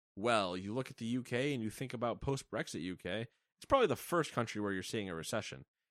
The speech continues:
If you're the U K and you have an incredibly educated workforce with a lot of technical talent, I would think you'd want to embrace a transaction like this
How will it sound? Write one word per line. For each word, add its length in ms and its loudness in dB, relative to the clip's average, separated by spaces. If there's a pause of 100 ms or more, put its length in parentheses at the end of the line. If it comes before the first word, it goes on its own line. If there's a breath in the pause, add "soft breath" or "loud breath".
(100)
If 80 -4
you're 160 6
the 100 2
U 140 4
K 340 2
and 100 2
you 140 4
have 380 2
an 80 -4
incredibly 520 0
educated 380 -2
workforce 600 -2
with 100 -4
a 40 -4
lot 220 0
of 60 -8
technical 340 -8
talent, 360 -4 (340)
I 20 -2
would 220 0
think 280 2
you'd 140 4
want 400 0
to 100 -4
embrace 480 -2
a 60 -2
transaction 540 -2
like 140 -4
this 180 -2